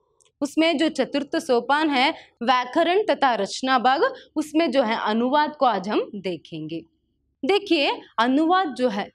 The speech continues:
बहुत ही प्राचीन काल से जो है उसकी जो उपयोगिता जो है होते हुए आ रही है, मगर पहले से जो अनुवाद की जो अर्थ और उसके साथ साथ उसकी जो यहाँ पर क्षेत्र है उसमें यहाँ पर विस्तार जरूर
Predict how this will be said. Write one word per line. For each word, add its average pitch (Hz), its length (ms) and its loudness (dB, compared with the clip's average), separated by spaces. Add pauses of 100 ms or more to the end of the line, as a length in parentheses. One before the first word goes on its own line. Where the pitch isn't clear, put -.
(420)
बहुत 262 260 0
ही 403 80 4
प्राचीन 339 520 0
काल 302 240 2
से 294 160 -4
जो 247 160 0
है 254 220 0 (720)
उसकी 294 320 0
जो 330 160 0
उपयोगिता 302 760 0
जो 233 140 0
है 226 180 0
होते 214 320 -2
हुए 202 260 -4
आ 185 260 -4
रही 170 340 -10
है, 170 140 -14
मगर 294 280 0 (380)
पहले 269 380 2
से 415 180 0
जो 381 140 2
अनुवाद 330 580 2
की 359 80 2
जो 311 160 0
अर्थ 240 380 -2 (360)
और 269 160 4
उसके 285 260 -2
साथ 294 280 2
साथ 339 240 0
उसकी 311 380 -2
जो 320 180 2 (400)
यहाँ 269 240 4
पर 285 180 0
क्षेत्र 320 500 -2
है 359 200 2
उसमें 294 380 -2
यहाँ 392 240 2
पर 320 160 -2
विस्तार 240 500 -2
जरूर 202 320 -2